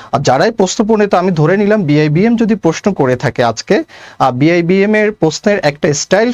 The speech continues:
আমরা আসলে ট্রেন্ড থেকে বুঝতে পারি যে তারা ইংলিশের বেসিক পর্যায়গুলো থেকে প্রশ্ন দিবেই,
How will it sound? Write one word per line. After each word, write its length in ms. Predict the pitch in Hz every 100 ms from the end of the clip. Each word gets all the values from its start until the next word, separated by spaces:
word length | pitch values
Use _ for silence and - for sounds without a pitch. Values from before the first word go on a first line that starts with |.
| -
আমরা 340 | - 139 160 151
আসলে 420 | - 135 160 151
ট্রেন্ড 360 | 147 156 175 185
থেকে 200 | 185 185
বুঝতে 340 | 139 143 190
পারি 280 | 196 135 143
যে 280 | 135 180 302 - - - _
তারা 400 | 151 165 175 220 - - - _
ইংলিশের 580 | 165 185 240 277 185 196
বেসিক 580 | 139 127 175 - 269 -
পর্যায়গুলো 560 | 214 170 190 180 190 202
থেকে 400 | 226 214 240 294
প্রশ্ন 640 | - 156 - 220 226 330 -
দিবেই, 480 | 131 196 170 156